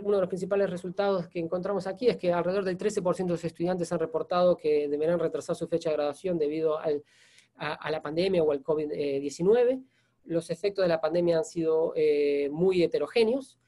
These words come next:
en el sentido que, eh, los estudiantes de bajos ingresos, eh, son mucho más propensos a, eh, retrasar, eh,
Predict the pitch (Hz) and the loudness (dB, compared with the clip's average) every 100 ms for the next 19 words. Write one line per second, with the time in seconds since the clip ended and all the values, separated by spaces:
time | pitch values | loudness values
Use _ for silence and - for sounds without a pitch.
0 | _ _ - 147 160 151 170 160 165 160 | _ _ -10 -8 -8 -2 2 2 4 2
1 | - 151 147 143 143 139 147 156 - 165 | 2 -2 0 0 -2 -2 -4 -6 0 2
2 | 175 170 156 160 160 175 160 - 160 160 | 2 2 0 2 2 2 -2 -2 -2 -2
3 | 165 160 202 202 190 180 _ _ _ - | -4 0 0 0 -4 -4 _ _ _ -16
4 | 143 - - 165 165 220 214 185 180 175 | -16 -6 0 0 2 -2 0 -2 -2 0
5 | 170 262 277 254 226 220 - _ _ _ | 4 4 4 2 -4 -4 -8 _ _ _
6 | - 160 165 - 156 151 147 156 156 - | -6 -4 -4 -2 -2 0 -2 -2 -4 -4
7 | 180 147 147 - 156 147 147 143 143 139 | -2 -2 -2 0 0 0 0 -2 -2 -2
8 | 135 | -6